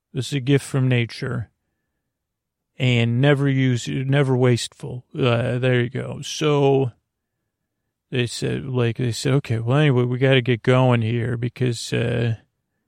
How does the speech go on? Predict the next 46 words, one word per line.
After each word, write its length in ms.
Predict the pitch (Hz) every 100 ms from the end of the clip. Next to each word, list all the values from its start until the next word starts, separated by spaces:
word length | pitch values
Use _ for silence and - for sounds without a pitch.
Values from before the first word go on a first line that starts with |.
| _
and 200 | - 123
they 40 | 131
say, 180 | - 123
"You're 100 | 120
going 400 | 139 131 127 127
nowhere." 880 | 135 147 131 120 123 123 123 117 _ _ _ _ _ _ _ _ _ _ _ -
And 100 | 131
they 80 |
say, 140 | 127 143
"Yeah, 80 | 143
we're 220 | 127 131
going 260 | 143 139
home. 240 | 120 160 131
We 100 | 120
actually 320 | 127 131 143
have 140 | 123
dinner 240 | 117 127 127
prepped, 540 | - 131 127 127 -
and 40 | 131
we 60 |
had 100 | 120
a 60 | 123
lovely 500 | 120 127 120 131 123
day, 640 | 120 120 123 120 127 127
and 140 | 123 120
I'm 120 | 120
so 180 | - 139
sure 360 | 117 - 147
you 200 | 135 131
did. 340 | 123 131 151 143
I'm 80 | 120
sure 240 | - 143
you 120 | 131
had 100 | 127
a 60 | 123
day 340 | 117 127 127
of 120 | 123
leisure 1000 | 113 127 135 147 135 123 123 120 127 113 _ _ _ -
on 180 | 131 135
the 60 |
leisure 500 | 123 139 180 156 135
lands, 640 | 123 120 123 123 135 139 -
but, 220 | 127 120
uh, 240 | 120 123
that's 320 | 120 131 123
outlawed. 1120 | 147 135 135 135 175 135 123 123 117 120 127